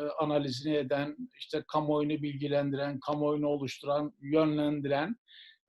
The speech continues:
kişilere de çok katı kurallar getirdi. Hem sermaye piyasası kanunu yoluyla hem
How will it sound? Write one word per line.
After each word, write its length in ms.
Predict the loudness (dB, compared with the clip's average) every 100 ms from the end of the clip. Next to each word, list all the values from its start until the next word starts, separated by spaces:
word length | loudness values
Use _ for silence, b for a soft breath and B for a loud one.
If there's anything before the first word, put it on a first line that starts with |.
| _
kişilere 580 | -8 -2 4 6 6 6
de 180 | 2 2
çok 260 | 2 2 0
katı 260 | -2 -2
kurallar 440 | 4 6 6 6 4
getirdi. 520 | 2 -4 -8 -8 -2
Hem 200 | -2 0
sermaye 500 | 0 2 4 2 2
piyasası 500 | -4 -4 -6 -8 -4
kanunu 460 | -2 0 0 -2
yoluyla 520 | -2 -2 -2 -2 0 0
hem 260 | 0 -4